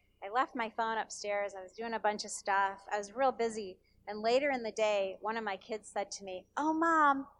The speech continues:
we heard your alarm earlier, and so Trey and I just prayed for your friend's baby that he'd have a good nap."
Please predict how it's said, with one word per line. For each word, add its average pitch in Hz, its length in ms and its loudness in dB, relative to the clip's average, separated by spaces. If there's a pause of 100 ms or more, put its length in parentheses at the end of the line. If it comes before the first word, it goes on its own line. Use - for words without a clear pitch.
(420)
we 285 180 -2
heard 320 300 0
your 285 100 4
alarm 254 440 2
earlier, 233 480 2
and 220 240 -6
so 220 500 0 (600)
Trey 277 280 4
and 285 120 6
I 262 140 4
just 247 280 -10
prayed 247 260 -2
for 247 80 -12
your 226 140 -6
friend's 226 300 -8
baby 220 300 -4
that 196 140 -2
he'd 190 120 -2
have 190 180 -2
a 196 60 -10
good 202 180 -4
nap." 185 420 -6